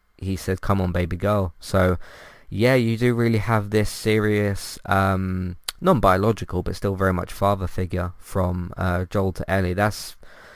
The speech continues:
that's the, I, I know I did say that, you know, Ellie's the most important character in the series, and she is the main character in the series, because without Ellie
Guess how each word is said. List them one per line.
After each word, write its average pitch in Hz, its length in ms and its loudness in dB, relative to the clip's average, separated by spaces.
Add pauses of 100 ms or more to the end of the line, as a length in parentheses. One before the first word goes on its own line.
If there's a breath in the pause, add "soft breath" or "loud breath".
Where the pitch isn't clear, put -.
(120)
that's 147 220 4
the, 139 260 2
I, 120 300 2
I - 20 2
know 160 160 6
I 139 100 8
did 123 260 -2
say 110 200 4
that, 101 160 0
you 101 60 2
know, 95 120 6
Ellie's 101 680 0
the 104 100 0
most 98 280 0
important 95 340 4
character 95 460 2
in 90 120 -2
the 90 60 -6
series, 95 640 0
and 90 180 -4
she 101 140 0
is 90 100 0
the 90 100 -2
main 104 280 2
character 90 400 0
in 92 60 -2
the 87 100 -2
series, 90 340 -2
because 90 320 -4
without 90 320 0
Ellie 87 480 0